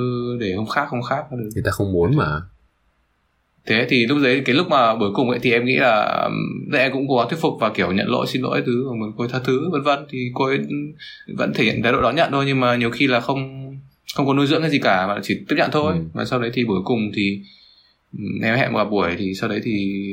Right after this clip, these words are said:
Speaker 1: buổi đấy thì em cứ nghĩ là mọi chuyện nó sẽ được giải quyết và mọi người sẽ, hai người sẽ quay lại với nhau. Vì khi đấy em trưởng thành
Speaker 2: Ờ,
Speaker 1: nhiều.
Speaker 2: vẫn còn hy vọng cả. <laughs>
Speaker 1: <laughs> Và lúc đấy thì đến cái buổi hôm đấy thì,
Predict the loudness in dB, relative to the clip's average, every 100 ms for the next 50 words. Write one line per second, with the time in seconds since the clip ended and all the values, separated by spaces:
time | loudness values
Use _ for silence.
0 | -10 -8 0 2 4 2 2 0 2 4
1 | 4 2 0 -2 -2 -2 0 0 -2 -2
2 | -4 0 -2 -2 -2 -2 -2 -4 -4 -4
3 | -4 -4 -8 -12 -6 -2 -2 0 0 0
4 | 0 0 -2 -6 -8 -6 -8 -10 -20 -20
5 | -16 -8 0 2 2 2 0 0 4 4
6 | 4 2 -8 -4 -2 2 2 2 2 2
7 | 2 2 2 4 0 2 0 0 0 -2
8 | -2 0 0 -2 0 0 2 2 2 0
9 | 0 -2 -2 -4 -4 -4 -6 -6 -10 -14
10 | -16 -2 2 4 4 2 2 2 4 2
11 | 2 2 0 2 2 2 4 2 2 0
12 | -2